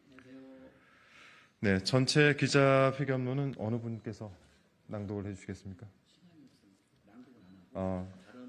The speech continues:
발언으로? 네, 그러면 저희가, 어, 총 네 분의 발언을, 어, 듣겠습니다. 먼저 최재관 위원장께서 해주시고요. 어, 두 번째는 김현우 대표님, 그리고 여현정 전 의원님, 그리고 마지막으로 임세현 전 부대변인께서 해주시면 되겠습니다. 먼저 최재관 위원장님 시작해 주시죠.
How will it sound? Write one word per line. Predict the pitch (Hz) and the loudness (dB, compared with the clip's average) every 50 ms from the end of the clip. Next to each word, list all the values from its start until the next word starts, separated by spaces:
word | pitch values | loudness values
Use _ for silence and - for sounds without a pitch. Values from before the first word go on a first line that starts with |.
| 117 107 - - - | -18 -18 -20 -20 -14
발언으로? | - - 107 107 113 113 110 107 98 110 117 113 120 | -6 -4 -2 0 0 0 0 -2 -2 -4 -4 -6 -4
네, | 101 101 95 95 | -2 0 0 0
그러면 | - 120 123 135 127 | 2 0 0 0 2
저희가, | 127 120 117 117 156 170 135 90 78 - - - - - - - - - _ - | 2 2 2 4 2 2 2 0 -2 -6 -12 -20 -20 -20 -20 -20 -20 -16 _ -2
어, | 95 92 92 95 92 | 0 2 2 2 2
총 | - 180 180 151 107 | 2 2 2 4 6
네 | 110 117 127 | 6 6 8
분의 | 135 160 160 151 139 | 8 6 6 6 4
발언을, | 123 110 107 110 107 98 90 92 117 151 170 165 156 - - - | 4 4 4 4 4 4 4 4 2 2 0 -2 -6 -8 -4 0
어, | 95 92 92 | 0 0 0
듣겠습니다. | - - 107 - - 101 92 87 90 90 | 0 -2 -2 -2 -2 -2 -2 0 0 0
먼저 | 92 95 98 107 110 | 0 0 0 -2 -2
최재관 | - - 185 170 185 170 151 143 127 113 101 98 | -2 0 0 4 4 4 6 6 4 6 4 4
위원장께서 | 98 104 101 104 101 92 92 95 90 - 131 | 4 4 4 4 2 2 2 0 -2 0 0
해주시고요. | 127 - 120 117 - 110 95 92 85 85 95 123 170 185 180 - - - - - - - _ - | 0 0 0 -2 -2 -2 0 2 2 2 2 0 0 -2 -4 -8 -16 -20 -20 -20 -20 -16 _ -4
어, | 92 92 92 | -4 -2 0
두 | - 120 | 2 4
번째는 | 131 135 127 123 139 131 139 147 151 143 131 120 107 | 4 4 4 4 2 2 4 4 2 2 2 2 0
김현우 | - - 120 127 131 123 120 | 2 4 4 4 4 4 2
대표님, | 110 107 95 - 107 95 90 85 85 101 139 170 175 - | 2 0 0 0 0 0 0 0 0 0 -2 -2 -4 -6
그리고 | - 92 95 92 90 90 | -6 -4 0 2 2 4
여현정 | 92 98 104 104 104 98 92 101 95 92 90 87 85 | 4 4 4 2 0 0 0 0 2 2 0 -2 -2
전 | - 95 92 90 90 | -2 -2 -2 -2 -2
의원님, | 98 98 98 98 92 90 95 120 185 185 - - - - - - _ _ | 0 0 0 0 2 2 2 2 2 0 -2 -6 -18 -18 -20 -20 _ _
그리고 | - - 107 104 98 104 107 104 101 98 | -4 -2 0 2 4 4 4 4 4 4
마지막으로 | 98 95 98 110 110 110 107 98 | 4 4 4 2 2 0 2 2
임세현 | 95 101 110 107 120 113 104 101 92 | 2 2 2 2 0 0 0 0 0
전 | 98 95 90 90 | 0 0 0 0
부대변인께서 | - 98 101 92 95 92 90 87 - 92 82 - 87 82 98 127 165 160 123 | 0 0 0 0 0 0 -2 -4 -4 -6 -6 -6 -6 -8 -6 -6 -6 -8 -8
해주시면 | 131 - 113 - 113 98 | -10 -10 -8 -8 -6 -6
되겠습니다. | 85 82 80 78 - 82 80 85 | -4 -4 -6 -6 -6 -8 -6 -4
먼저 | 87 90 90 101 | -4 -4 -4 -6
최재관 | - - 160 147 156 143 135 120 | -4 -4 -4 -2 -2 -2 -2 -4
위원장님 | 101 92 90 90 87 92 110 113 113 | -4 -6 -6 -8 -8 -8 -8 -10 -12
시작해 | - - - 107 - 98 | -14 -14 -16 -14 -14 -14
주시죠. | 92 - - - - | -16 -18 -20 -20 -20